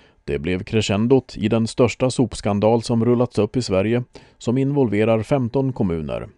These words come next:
däribland Uppsala och Östhammar, alltså Dannemora. Allt det som kittlat med Bella Nilsson några år tidigare, att hon gått från porrbranschen till det mycket framgångsrika sopföretaget Think Pink,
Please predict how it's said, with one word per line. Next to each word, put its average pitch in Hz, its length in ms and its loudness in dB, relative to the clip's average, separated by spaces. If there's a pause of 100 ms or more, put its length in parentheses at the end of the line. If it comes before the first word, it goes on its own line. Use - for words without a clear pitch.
däribland 107 520 0
Uppsala 120 460 0
och 139 240 -4
Östhammar, 90 640 -4 (120)
alltså 80 480 -6
Dannemora. 71 640 -8 (920)
Allt - 380 2
det 113 160 0
som 120 220 0
kittlat - 640 -2
med 98 380 -2
Bella 95 240 0
Nilsson 117 600 0
några 113 280 2
år 110 160 2
tidigare, 110 560 0 (500)
att 95 240 -4
hon 95 200 -2
gått 90 240 -2
från 92 320 0
porrbranschen 107 800 0
till 107 220 -2
det 110 100 2
mycket 110 320 -2
framgångsrika 101 800 -2
sopföretaget 104 1080 -2
Think 95 360 -4
Pink, 62 440 -4